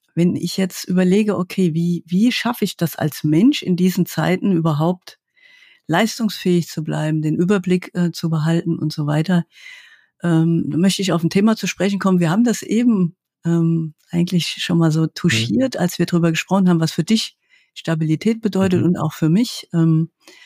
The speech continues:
Speaker 1: was, ähm, psychologisch gesehen so ein ganz wichtiges Thema ist für Menschen, ist, äh, das Gefühl von Zugehörigkeit.
Speaker 2: Mhm.
Speaker 1: Jetzt hab ich noch nicht in Hunderten von agilen Projekten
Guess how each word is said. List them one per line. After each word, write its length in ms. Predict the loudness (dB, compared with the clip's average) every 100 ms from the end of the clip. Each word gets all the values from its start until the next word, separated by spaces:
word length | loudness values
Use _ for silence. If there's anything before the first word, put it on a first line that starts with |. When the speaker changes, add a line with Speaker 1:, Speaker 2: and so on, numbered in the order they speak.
| -20 -20 _ _ _ _ _
Speaker 1:
was, 240 | -8 -8 -6
ähm, 220 | -8 -8 _ -2
psychologisch 540 | 2 4 4 2 0
gesehen 300 | -2 0 0
so 80 | 0
ein 80 | 0
ganz 280 | 0 0
wichtiges 420 | -4 -4 -2 -2 0
Thema 300 | 2 4 2
ist 160 | 0
für 140 | 0 2
Menschen, 320 | 4 2 0
ist, 320 | -4 -8 -10
äh, 100 | -8
das 180 | -6 -6
Gefühl 280 | -6 0 0
von 180 | 0 -2
Zugehörigkeit. 880 | 0 0 -2 -4 -8 -10 -4 -2 -2
Speaker 2:
Mhm. 180 | -6 -8 _ _ _ -20 -20 -20 -20 -20 _ _
Speaker 1:
Jetzt 220 | -4 0
hab 160 | -2 0
ich 160 | 0 2
noch 140 | 4
nicht 180 | 4 4
in 160 | 4
Hunderten 420 | 4 4 2 0 0
von 220 | 2 0
agilen 440 | 0 2 2 2
Projekten 640 | 2 0 0 -2 -2 0